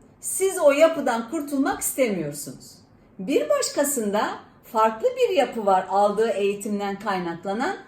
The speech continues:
o da oradan kurtulmak istemiyor. Kendisine nasıl bir eğitim verilmişse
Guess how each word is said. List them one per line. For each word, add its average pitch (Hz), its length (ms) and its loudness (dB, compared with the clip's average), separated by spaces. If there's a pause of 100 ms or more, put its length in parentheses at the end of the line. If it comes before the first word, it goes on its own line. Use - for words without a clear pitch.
(260)
o - 140 0
da 370 120 2
oradan 285 540 2
kurtulmak 165 600 -6
istemiyor. 143 600 -8 (1120)
Kendisine 285 760 2
nasıl 294 420 -2
bir 226 220 -4
eğitim 202 500 -4
verilmişse 233 640 -2